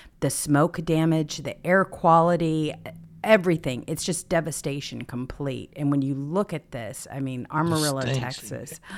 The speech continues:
Speaker 2: Yeah. Everything
Speaker 1: Yeah.
Speaker 2: ends up stinking
Speaker 1: It
Speaker 2: forever.
Speaker 1: does. It does. And the sky almost turns, it goes from yellow
Speaker 2: But
Speaker 1: to almost
Speaker 2: the,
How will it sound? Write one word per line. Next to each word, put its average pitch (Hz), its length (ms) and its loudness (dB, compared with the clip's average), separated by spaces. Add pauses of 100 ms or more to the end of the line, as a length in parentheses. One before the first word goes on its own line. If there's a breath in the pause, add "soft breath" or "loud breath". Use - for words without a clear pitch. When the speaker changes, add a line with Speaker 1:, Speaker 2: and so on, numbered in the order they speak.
(200 loud breath)
Speaker 2:
Yeah. 175 140 -10 (500 loud breath)
Everything 131 380 -4
Speaker 1:
Yeah. 131 60 -2
Speaker 2:
ends 120 120 -4
up - 140 -12
stinking 110 600 -10 (320)
Speaker 1:
It 156 220 0
Speaker 2:
forever. 165 480 0
Speaker 1:
does. - 280 -10 (100)
It - 300 -8
does. 143 640 -6
And 131 360 -6
the 147 80 -6
sky 151 580 0
almost 135 480 -2
turns, 143 400 -4
it - 120 -10
goes 160 160 -2
from 131 220 0
yellow 143 380 0
Speaker 2:
But 139 120 -6
Speaker 1:
to - 140 -10
almost 131 280 -4
Speaker 2:
the, - 60 -20